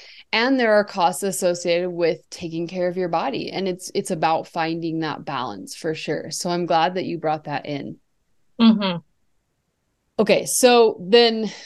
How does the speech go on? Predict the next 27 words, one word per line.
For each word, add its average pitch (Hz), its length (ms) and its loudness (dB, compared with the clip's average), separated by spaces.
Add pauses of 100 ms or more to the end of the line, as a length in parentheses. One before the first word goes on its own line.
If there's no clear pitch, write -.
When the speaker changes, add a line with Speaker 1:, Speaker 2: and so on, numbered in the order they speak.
(600)
Speaker 1:
let's 262 220 4
say 240 140 4
someone's 220 440 -2
here 190 240 2
and 185 120 2
they're 175 100 -2
like, 160 160 0
"Okay, 165 400 0
I've 175 260 -2
been 220 240 0
in 233 120 -2
this 214 260 -2
yo-yo 185 340 2
diet 170 480 2 (180)
stage 170 580 -2
for 190 120 -2
a 170 80 2
long 160 280 0
time. 160 640 -4 (500)
Um, 151 500 -4
I, 160 340 -2
I'm 160 280 -8
up 175 180 -2
and 190 140 0
down 175 240 2
in 170 160 -4
weight. 165 520 0